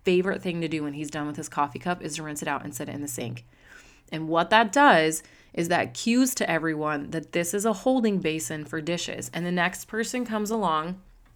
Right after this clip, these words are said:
and they put their dishes in there too.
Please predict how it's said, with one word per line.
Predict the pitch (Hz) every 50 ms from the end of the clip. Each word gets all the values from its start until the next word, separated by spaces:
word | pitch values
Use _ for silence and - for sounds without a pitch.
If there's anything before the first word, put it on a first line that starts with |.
| _ _ _ _ - _ _ - -
and | - 170 165 165 160
they | 160 170 175
put | 175 - 208 196 190
their | 185 170 165
dishes | 160 160 160 - - 151 151 147
in | - 156 147 151
there | 147 143 147
too. | 143 - 151 143 - - 127